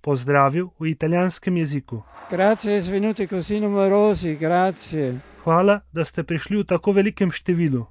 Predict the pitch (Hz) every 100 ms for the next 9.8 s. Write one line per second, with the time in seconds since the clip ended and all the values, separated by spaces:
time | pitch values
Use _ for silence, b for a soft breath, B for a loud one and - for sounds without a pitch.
0 | - _ _ - 143 139 185 214 202 160
1 | 160 131 151 151 156 151 139 143 135 185
2 | 175 185 175 165 156 135 170 190 175 160
3 | 151 180 151 123 - _ _ _ 151 143
4 | 139 135 147 - 151 135 196 208 185 180
5 | 175 170 - 196 151 160 151 127 - _
6 | _ _ _ _ - 135 131 - 165 160
7 | 190 - 165 143 147 156 156 151 170 180
8 | - 160 143 147 147 160 156 147 156 156
9 | 151 151 151 - - 135 180